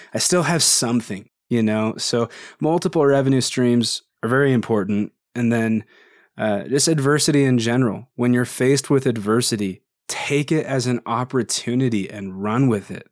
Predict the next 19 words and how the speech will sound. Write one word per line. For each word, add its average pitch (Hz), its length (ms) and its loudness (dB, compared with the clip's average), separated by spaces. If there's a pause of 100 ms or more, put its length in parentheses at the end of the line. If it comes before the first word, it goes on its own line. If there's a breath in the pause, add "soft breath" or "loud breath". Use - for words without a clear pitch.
(720)
And 123 100 -2
that's 160 160 0
another 160 240 4
flashback 127 540 0
to 123 160 -2
an 107 80 0
episode, 101 720 -2
uh, 104 340 -6
number 120 280 0
fifty-four, 127 880 0
Seven 127 380 2
Ways 120 260 2
to 113 80 -2
Push 117 280 -2
Through 123 180 2
Adversity 113 540 0
in 104 100 -2
twenty 113 320 -2
twenty. 107 460 -2